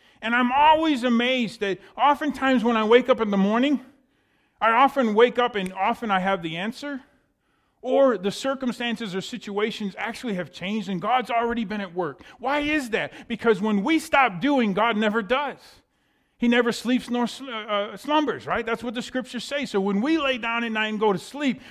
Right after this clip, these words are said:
God stays at it. God's always at work. That's the goodness of God. But we have to embrace that. We have to believe and trust Him in that. Think of prayer in terms of names.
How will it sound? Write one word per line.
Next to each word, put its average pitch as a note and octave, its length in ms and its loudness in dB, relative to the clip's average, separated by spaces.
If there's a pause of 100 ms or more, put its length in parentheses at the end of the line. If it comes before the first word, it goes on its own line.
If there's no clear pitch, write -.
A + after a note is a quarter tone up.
(140)
God C#4 320 4
stays C4+ 420 4
at C4 220 2
it. A3+ 200 2 (220)
God's C4+ 300 4
always C4+ 400 6
at A#3+ 160 -2
work. B3 360 4 (760)
That's C4 240 2
the D#4 100 -2
goodness C#4 480 4
of B3 140 -4
God. A#3+ 400 -2 (160)
But A#3+ 100 6
we A#3+ 140 2
have B3+ 240 0
to C4 60 -4
embrace A#3+ 560 2
that. - 260 -14
We G3+ 100 0
have A#3 140 -6
to B3 60 0
believe C4+ 420 6
and G3 120 -2
trust - 460 -6
Him E3+ 220 -4 (360)
in E3 200 -10
that. - 200 -16 (1600)
Think D#4 280 -8
of A#3+ 220 0
prayer A#3 360 0
in G3 120 -2
terms G3 380 -2
of D3+ 120 -6
names. D3 580 -8